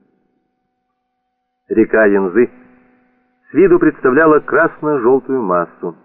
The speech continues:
по которой сплошь и рядом плыли трупы животных, а иногда и людей. Конечно, такую воду без хлорирования и кипячения употреблять в пищу было нельзя. Надо кипятить.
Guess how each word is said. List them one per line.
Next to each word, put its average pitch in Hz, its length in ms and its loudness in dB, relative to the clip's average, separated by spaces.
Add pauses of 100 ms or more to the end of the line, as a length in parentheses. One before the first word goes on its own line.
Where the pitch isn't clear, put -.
(360)
по 92 80 -14
которой 90 380 0
сплошь 143 420 0
и 139 60 0
рядом 135 500 0
плыли 120 440 -2
трупы 110 500 -4
животных, 123 680 -4 (560)
а 85 100 -8
иногда 78 320 -8
и 107 80 -4
людей. 73 480 -12 (920)
Конечно, 101 420 -4
такую 104 500 -2
воду 104 460 2
без 104 160 -4
хлорирования 110 800 2
и 107 120 -18
кипячения 110 800 -4 (480)
употреблять 85 640 -4
в - 120 -20
пищу 101 400 -6
было 127 240 -2
нельзя. 147 480 -4 (1300)
Надо 90 260 -4
кипятить. 156 520 -6